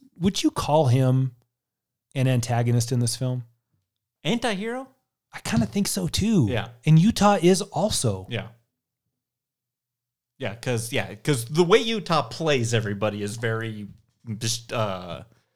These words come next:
Speaker 2: malicious, right?
Speaker 1: Maybe I have a man crush on just the surfer lifestyle right now, 'cause I coulda told you, like,
Speaker 2: Yeah,
Speaker 1: that,
Speaker 2: yeah.
Speaker 1: that is burning in me
Speaker 2: Yeah.
Speaker 1: big time. It's,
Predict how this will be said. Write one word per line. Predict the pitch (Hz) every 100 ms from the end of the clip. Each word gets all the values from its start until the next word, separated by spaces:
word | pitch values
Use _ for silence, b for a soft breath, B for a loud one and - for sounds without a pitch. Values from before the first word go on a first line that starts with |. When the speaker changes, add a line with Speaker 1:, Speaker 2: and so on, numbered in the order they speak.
| _ -
Speaker 2:
malicious, | 98 95 - - -
right? | 104 98 - b b 180
Speaker 1:
Maybe | 240 226
I | 180
have | 151 143
a | 117
man | 117 120 120
crush | 127 120
on | 113
just | 110 113
the | 113
surfer | - 123 117 104
lifestyle | 98 107 - 117
right | 113 117
now, | 120
'cause | 117
I | 135
coulda | 113
told | - 107
you, | 101
like, | 98
Speaker 2:
Yeah, | 131
Speaker 1:
that, | 135 113
Speaker 2:
yeah. |
Speaker 1:
that | 135 120
is | 107
burning | 98 113 101 98
in | 92
me | 92 92
Speaker 2:
Yeah. | - 110
Speaker 1:
big |
time. | 101 90 98
It's, | 113 -